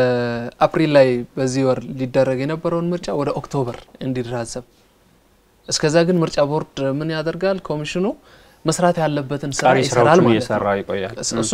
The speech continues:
Speaker 1: ስራውን ይሰራል። በተለይ
Speaker 2: እም።
Speaker 1: ይሄ ሎጂስቲኩን፣ ሰው የመቅጠሩን፣ እ፣ አስፈላጊ የፕሪንቲንግም ይሁን ሌሎችን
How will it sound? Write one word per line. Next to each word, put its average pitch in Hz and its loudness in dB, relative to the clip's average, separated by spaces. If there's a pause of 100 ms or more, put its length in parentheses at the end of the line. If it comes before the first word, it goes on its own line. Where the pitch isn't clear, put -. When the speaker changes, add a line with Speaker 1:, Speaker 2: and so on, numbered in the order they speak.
Speaker 1:
ስራውን 180 6
ይሰራል። 131 -2
በተለይ 135 -2
Speaker 2:
እም። 143 0
Speaker 1:
ይሄ 139 0
ሎጂስቲኩን፣ 180 -2 (420)
ሰው 139 0 (180)
የመቅጠሩን፣ 135 0 (440)
እ፣ 135 2 (1080)
አስፈላጊ 180 2 (100)
የፕሪንቲንግም 175 -2
ይሁን 180 0 (100)
ሌሎችን 202 4